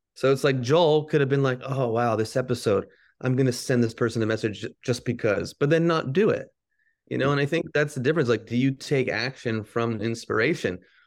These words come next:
Or if you're in some sort of existential crisis, do you have the space to take all this information and the inspiration to feel your feelings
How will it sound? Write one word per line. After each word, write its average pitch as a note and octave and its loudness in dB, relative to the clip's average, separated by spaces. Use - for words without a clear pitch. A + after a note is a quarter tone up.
Or C3 6
if C3 0
you're C#3+ 2
in D3 2
some C#3+ 0
sort C#3 0
of B2 -2
existential A#2+ -2
crisis, A#2 0
do A#2+ -2
you C#3 4
have B2 2
the A2 -2
space B2 -2
to A#2+ 0
take C3 0
all B2 4
this A#2+ 0
information A#2+ 0
and A#2+ 2
the G2+ 0
inspiration A#2 0
to A2 -10
feel C3 2
your A#2+ 2
feelings A#2+ -2